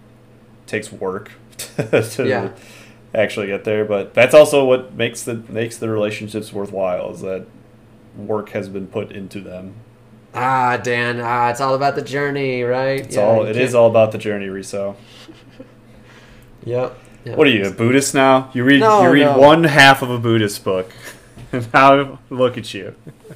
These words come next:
Speaker 2: No, it's just, it's such a common thing, and I'm realizing that it, it's true. I always used to think, "Oh, yeah, shut the fuck up. Like, I've heard that a thousand times. Like, I'm tired of hearing that."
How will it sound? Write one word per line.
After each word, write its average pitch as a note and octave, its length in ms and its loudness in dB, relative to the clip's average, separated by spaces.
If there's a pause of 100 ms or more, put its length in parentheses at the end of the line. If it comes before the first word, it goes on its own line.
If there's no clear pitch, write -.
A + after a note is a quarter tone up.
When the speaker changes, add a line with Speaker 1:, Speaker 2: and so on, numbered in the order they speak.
(140)
Speaker 2:
No, C3 380 -6
it's - 260 -12
just, D#4 180 -8
it's - 200 -8
such B3 240 -6
a G#3 60 -4
common E3 440 0
thing, A#2 480 -8
and A#2+ 140 -10
I'm B2+ 160 -10
realizing C3+ 580 -2
that B2+ 120 -2
it, B2 140 -8
it's D3 200 -8
true. F3 360 0
I B2+ 140 0
always C3+ 200 -4
used B2+ 140 -12
to B2+ 60 -10
think, B2 320 -8
"Oh, B2+ 160 0
yeah, B2+ 200 -2
shut A#2+ 220 -8
the A2+ 60 -14
fuck A#2 260 -10
up. G#2+ 180 -10
Like, G#2 200 -10
I've G#2+ 100 -12
heard G#2+ 160 -8
that G#2 160 -10
a G#2+ 40 -16
thousand G2+ 380 -14
times. F#2 320 -14
Like, G2 140 -14
I'm G#2 140 -12
tired G#2 260 -8
of G2 60 -12
hearing G2+ 240 -14
that." - 180 -18